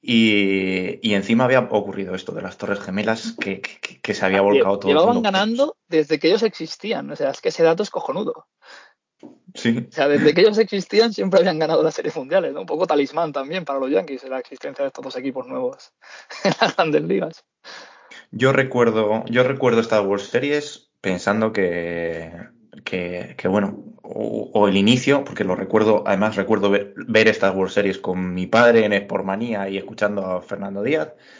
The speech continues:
Speaker 1: Em, recuerdo pensar que, que, que esto era pan comido para los Yankees. O sea, es otro
Speaker 2: Mira,
Speaker 1: año más.
Speaker 2: es-,
Speaker 1: Aunque
Speaker 2: ese
Speaker 1: encima
Speaker 2: año
Speaker 1: han
Speaker 2: lideró
Speaker 1: llegado
Speaker 2: el
Speaker 1: estos
Speaker 2: equipo
Speaker 1: que
Speaker 2: Luis
Speaker 1: son
Speaker 2: Gon-,
Speaker 1: unos novatos.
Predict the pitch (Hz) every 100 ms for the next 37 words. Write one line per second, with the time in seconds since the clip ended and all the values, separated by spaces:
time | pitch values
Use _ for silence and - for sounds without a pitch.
0 | - - - _ _ _ _ - 110 101
1 | 98 95 90 92 90 90 90 87 87 -
2 | _ _ _ _ _ _ 117 107 101 -
3 | 95 104 98 - 95 123 92 - - -
4 | - - - - 90 - 92 95 95 95
5 | 98 90 92 90 92 - - 95 95 95
6 | 98 92 87 - 92 - - _ _ _
7 | _ _ _ - 92 98 - 98 92 -
8 | - - 101 98 98 101 95 104 127 -
9 | - - - - _ _ _ _ _ _
10 | _ _ _ _ _ - - - - 98
11 | 175 113 113 113 110 104 - - 131 165
12 | 147 - 113 113 104 92 90 - -